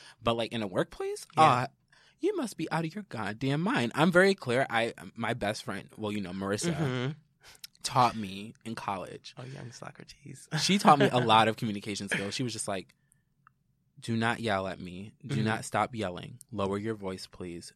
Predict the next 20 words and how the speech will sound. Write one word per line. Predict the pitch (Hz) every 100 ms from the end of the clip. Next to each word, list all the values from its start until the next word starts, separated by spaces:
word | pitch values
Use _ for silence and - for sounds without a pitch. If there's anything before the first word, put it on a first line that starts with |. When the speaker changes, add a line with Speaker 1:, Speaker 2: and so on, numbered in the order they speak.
| _
Speaker 1:
Stop | - 98 95
cursing. | - 101 95 - 85 - -
Stop | - - - -
cursing." | - 87 - 60 60
And | 107
you | 104
stay | - 104
in |
a | 95
calm | - 104 98 117
stance. | - 202 -
And | 160
you | 139
say, | 120
Speaker 2:
Mm-hmm. | 120 107
Speaker 1:
"This | 104
is | 113
what | 101 98
I'm | 107 113
doing." | 101 73 64 -